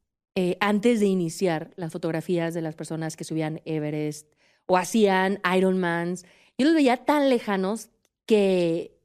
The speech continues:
parte de, de ese paradigma que yo tuve que quitarme fue que no necesariamente empiezas como de niño o, este, con una, un camino tradicional, ¿no? ¿Cómo fue el tuyo?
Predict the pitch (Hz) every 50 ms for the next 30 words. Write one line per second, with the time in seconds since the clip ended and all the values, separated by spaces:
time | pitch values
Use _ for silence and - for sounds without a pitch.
0 | _ _ _ _ _ _ _ - 226 214 214 - 254 247 240 220 208 196 185 175
1 | 165 170 - - - 170 185 180 175 180 202 196 - 190 180 175 175 180 190 190
2 | 185 - 175 170 165 - 170 170 165 170 160 180 - 170 160 165 165 156 165 160
3 | _ _ _ _ _ _ _ _ - 196 196 185 185 190 190 - - _ _ _
4 | _ _ _ - 214 214 220 226 233 240 247 254 269 302 294 285 254 247 240 247
5 | 247 233 262 254 240 220 233 226 214 220 233 - - 226 208 180 170 165 180 208
6 | 240 254 254 247 247 240 233 226 226 220 220 226 220 - - - _ _ - 208
7 | 202 196 190 190 185 185 185 180 175 165 160 - - - 185 170 - - 208 196
8 | 202 208 214 214 214 220 220 220 214 214 208 208 196 185 180 - - - _ _
9 | _ _ _ - 240 247 240 - 262 247 247 240 247 247 240 240 240 240 240 233
10 | 233 226 220 220 214 208 202 202 190 190 180 180 - - _ _ _ _ - 269
11 | 247 233 233 214 - 226 202 190 196 190 185 175 170 175 220 - _ _ _ -
12 | 262 269 269 277 262 226 - 220 202 185